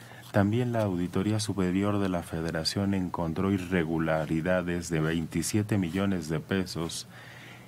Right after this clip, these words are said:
en becas de educación básica para el bienestar Benito Juárez.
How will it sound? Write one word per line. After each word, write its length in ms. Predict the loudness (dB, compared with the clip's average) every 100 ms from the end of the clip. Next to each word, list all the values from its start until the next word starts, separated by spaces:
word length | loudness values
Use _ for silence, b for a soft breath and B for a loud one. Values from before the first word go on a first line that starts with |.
| 4
en 320 | 6 8 6
becas 480 | 4 4 4 4 4
de 200 | 4 4
educación 800 | 4 0 2 2 4 2 2 4
básica 540 | 4 4 2 0 2
para 220 | 2 2 2
el 100 | 2
bienestar 600 | 0 0 0 4 4 4
Benito 480 | 2 0 0 0
Juárez. 680 | 0 2 2 2 -2 -4 -6